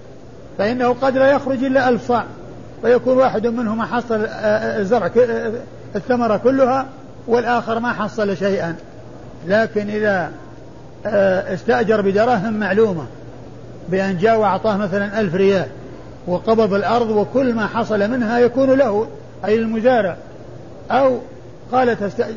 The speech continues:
استأجرها بالثلث أو الربع أو النصف"، فإذا خرج صاع واحد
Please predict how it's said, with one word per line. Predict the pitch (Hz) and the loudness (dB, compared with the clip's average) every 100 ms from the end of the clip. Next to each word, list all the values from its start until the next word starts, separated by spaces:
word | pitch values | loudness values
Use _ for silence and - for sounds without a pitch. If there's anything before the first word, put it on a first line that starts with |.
| 226 | -10
استأجرها | 208 220 214 254 226 | -4 -2 0 2 2
بالثلث | 226 226 - 302 226 | 2 0 0 -2 -2
أو | - 226 | 0 2
الربع | 233 262 196 - - - - | 4 4 2 -2 -16 -16 -2
أو | 247 | 2
النصف"، | 254 233 285 - - - - - - - - - - - - - | 2 2 0 0 -12 -16 -16 -16 -16 -16 -16 -16 -18 -16 -16 -2
فإذا | 214 214 214 254 240 233 | 2 4 2 2 2 2
خرج | 240 247 214 | 0 -2 -2
صاع | 208 220 208 214 | -2 -2 0 2
واحد | 226 151 151 | 2 2 -2